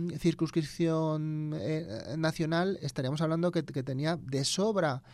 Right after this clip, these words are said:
un, un, un grupo parlamentario en el Congreso de los Diputados. Estaría en, en, en diez o once diputados.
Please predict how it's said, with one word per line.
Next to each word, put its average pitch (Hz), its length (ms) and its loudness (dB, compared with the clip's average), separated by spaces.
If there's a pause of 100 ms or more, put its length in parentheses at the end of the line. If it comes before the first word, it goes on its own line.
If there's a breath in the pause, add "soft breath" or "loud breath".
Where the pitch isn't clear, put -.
(340 loud breath)
un, 165 360 2
un, 160 420 0
un 156 320 0
grupo 151 340 2
parlamentario 135 600 2
en 120 40 -4
el 123 80 -2
Congreso 127 240 -2
de 131 60 -2
los 123 80 -2
Diputados. 123 520 0 (200 loud breath)
Estaría 139 500 2
en, 170 140 2
en, 147 240 -2
en 147 220 -2
diez 165 300 4
o 139 80 0
once 143 240 -2
diputados. 123 600 -2